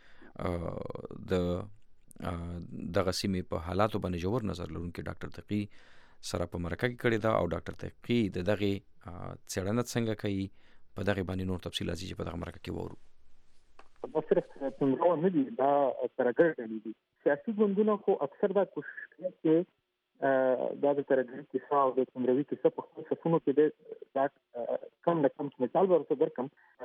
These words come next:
Speaker 2: صحابه مشر و، آ، مولانا حق نواز جنګي. هغه د جمعیت علما اسلام، آ، صوبایي صدر پاتې شو. جمعیت بیا هم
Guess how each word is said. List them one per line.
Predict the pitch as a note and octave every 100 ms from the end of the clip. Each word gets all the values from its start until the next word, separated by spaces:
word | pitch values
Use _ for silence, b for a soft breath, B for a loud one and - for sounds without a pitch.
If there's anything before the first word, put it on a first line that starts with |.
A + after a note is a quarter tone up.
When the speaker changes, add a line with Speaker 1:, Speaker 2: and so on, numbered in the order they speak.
| -
Speaker 2:
صحابه | B2+ E3 F3+
مشر | D3 D#3 D#3+
و، | D3 E3+ G3+
آ، | - B2+ B2
مولانا | B2+ B2+ C#3 C3
حق | C3+
نواز | B2+ B2
جنګي. | A#2 C3 B2+ A2 - _ _ _ C3
هغه | B2 F3+
د | F#3
جمعیت | D3+ D3 D3 -
علما | C#3 C#3+
اسلام، | C3+ - C#3+ D#3 F3+ F3+
آ، | - A#2+ A#2+ A#2 A#2+ - -
صوبایي | C3 D#3 D3+
صدر | E3 D#3+
پاتې | - - A#2
شو. | C3+ C3 -
جمعیت | D3+ C#3+ E3 G#3+ -
بیا | C3
هم | F3 B3+ G#3+